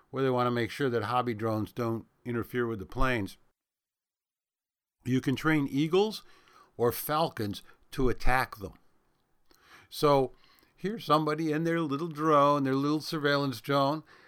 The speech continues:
uh, maybe a peeping Tom, uh, maybe a cop two blocks away, and they're just kind of cruising along, and all of a sudden along comes an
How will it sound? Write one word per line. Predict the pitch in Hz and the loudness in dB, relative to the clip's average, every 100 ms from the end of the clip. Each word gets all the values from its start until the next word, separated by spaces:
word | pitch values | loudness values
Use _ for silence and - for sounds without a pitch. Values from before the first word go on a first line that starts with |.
| _ | _
uh, | 117 127 127 127 | -2 2 4 4
maybe | 123 135 135 | 2 0 0
a | 139 | -2
peeping | - 151 - 143 | 0 -2 0 -6
Tom, | - 147 143 147 151 156 - - _ | -4 0 2 4 2 -2 -10 -20 _
uh, | 123 127 120 | -4 -4 -4
maybe | 117 131 135 131 | -2 -2 0 2
a | 123 131 113 | 2 0 -2
cop | - 143 147 - | 0 0 0 -2
two | 151 | -4
blocks | 131 139 135 - | -2 0 0 -2
away, | 123 113 127 143 151 _ - - - | -6 -2 2 0 -2 _ -20 -20 -12
and | 208 226 | -6 -2
they're | 180 | 0
just | 170 180 - | -2 -6 -4
kind | 151 156 | -2 -2
of | 151 | -4
cruising | - 156 165 151 | -2 -2 -2 -4
along, | 147 135 135 131 117 - - | -4 -2 0 -2 -4 -16 -12
and | 107 | 0
all | 127 143 | 2 4
of | |
a | 120 | 2
sudden | - 147 127 | 0 0 2
along | 120 127 131 127 | 0 0 0 -2
comes | - 131 110 | -2 -2 -2
an | 107 | -6